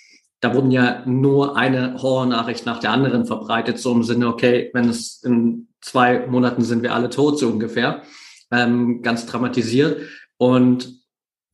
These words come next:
das hat mir einfach nicht gut getan, bis zu einem Punkt, wo ich dann irgendwann gesagt habe, okay, ähm,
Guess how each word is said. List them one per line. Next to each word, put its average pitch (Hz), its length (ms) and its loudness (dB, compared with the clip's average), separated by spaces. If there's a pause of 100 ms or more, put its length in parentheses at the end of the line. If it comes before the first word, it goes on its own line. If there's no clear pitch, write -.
(1080)
das 127 160 -6
hat 127 160 -2
mir 143 200 2
einfach 147 220 -2
nicht 135 180 -2
gut 147 160 0
getan, 139 340 2
bis - 220 -2
zu 135 60 0
einem 120 100 2
Punkt, 135 320 0
wo 127 80 2
ich 123 100 -2
dann 123 160 0
irgendwann 120 380 0
gesagt 117 320 -4
habe, 117 120 -4
okay, 120 520 0
ähm, 117 460 2